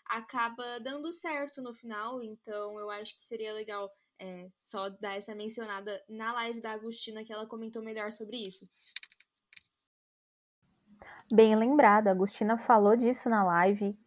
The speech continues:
Speaker 2: que ela fez com a gente. Quem não assistiu a live também, corre no canal do YouTube depois que acabar este podcast e assista a nossa live maravilhosa com a Agostina Barroso, que a gente ficou, assim,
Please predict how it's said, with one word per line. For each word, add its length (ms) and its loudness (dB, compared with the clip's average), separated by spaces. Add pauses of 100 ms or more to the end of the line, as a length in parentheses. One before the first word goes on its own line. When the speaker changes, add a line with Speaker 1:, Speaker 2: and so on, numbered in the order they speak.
Speaker 2:
que 100 4
ela 180 6
fez 180 0
com 120 2
a 40 6
gente. 320 -4
Quem 180 4
não 120 10
assistiu 320 8
a 60 12
live 280 10
também, 380 2 (540)
corre 200 10
no 140 4
canal 300 4
do 80 4
YouTube 340 4
depois 320 2
que 100 -2
acabar 300 4
este 220 -4
podcast 720 8 (260)
e 100 8
assista 720 2 (120)
a 120 8
nossa 300 6
live 300 8
maravilhosa 800 6
com 100 0
a 60 4
Agostina 360 0
Barroso, 500 2 (520)
que 60 0
a 40 2
gente 200 0
ficou, 260 4
assim, 380 0